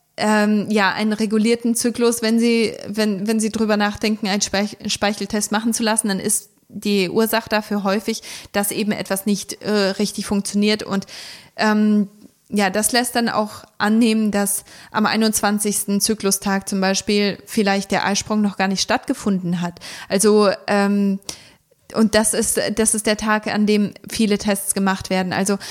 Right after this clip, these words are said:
grundsätzlich würde ich auf jeden Fall einen Speicheltest empfehlen. Ja, auf jeden Fall, weil das gibt dir einen, einen größeren, ähm, Wert,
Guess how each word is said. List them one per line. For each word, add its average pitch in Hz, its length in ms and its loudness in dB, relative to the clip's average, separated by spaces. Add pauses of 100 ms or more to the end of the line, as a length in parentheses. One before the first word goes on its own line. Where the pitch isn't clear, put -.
(500)
grundsätzlich 285 840 0 (140)
würde 220 240 2
ich - 180 -4
auf 196 100 -6
jeden 226 220 2
Fall 226 220 2
einen 208 220 0
Speicheltest 202 600 -2
empfehlen. 254 540 2
Ja, 202 300 0
auf - 160 -6
jeden 196 260 -2
Fall, 269 400 -2
weil 190 320 -2 (140)
das 190 200 -4
gibt - 200 -8
dir 190 180 0 (320)
einen, 185 460 0 (140)
einen 175 400 -2 (120)
größeren, 220 840 2
ähm, 185 440 -2
Wert, 240 360 2